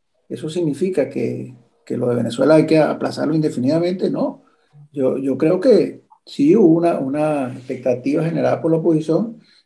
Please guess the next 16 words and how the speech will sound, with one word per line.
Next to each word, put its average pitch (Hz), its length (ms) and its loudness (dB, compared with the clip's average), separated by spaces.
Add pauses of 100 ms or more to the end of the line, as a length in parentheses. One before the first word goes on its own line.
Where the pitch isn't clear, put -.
(120)
que 139 140 -4
no 120 120 -4
pudieron 120 280 -6
cumplirla - 680 -4 (240)
y - 160 -10
que 123 480 -6
ha - 60 -12
generado 123 540 -4
lo, 123 140 -2
lo 123 120 -10
que 117 80 -10
ha 120 40 -6
generado. 170 400 0 (300)
Pero 139 300 6
en 131 100 2
Venezuela 120 680 -2